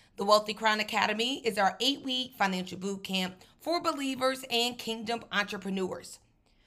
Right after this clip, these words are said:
On the inside of the Wealthy Crown Academy, we are teaching believers and kingdom entrepreneurs financial literacy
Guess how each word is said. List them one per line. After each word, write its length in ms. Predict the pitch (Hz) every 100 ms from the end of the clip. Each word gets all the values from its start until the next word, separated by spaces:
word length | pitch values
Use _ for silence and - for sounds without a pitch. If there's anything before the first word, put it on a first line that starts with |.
| _ _ 214
On 100 | 202
the 140 | 190
inside 480 | 277 277 285 277 277
of 160 | - 240
the 80 | 262
Wealthy 300 | 262 262 247
Crown 260 | 277 254
Academy, 680 | 254 269 240 247 247 240 240 - -
we 180 | 262 285
are 120 | 269
teaching 460 | 262 277 254 262 254
believers 640 | 247 240 254 208 170 -
and 180 | - 196
kingdom 380 | - 269 254 262
entrepreneurs 800 | 254 247 247 240 233 233 190 - - - -
financial 480 | 254 285 285 285 262
literacy 540 | 220 226 - 165 160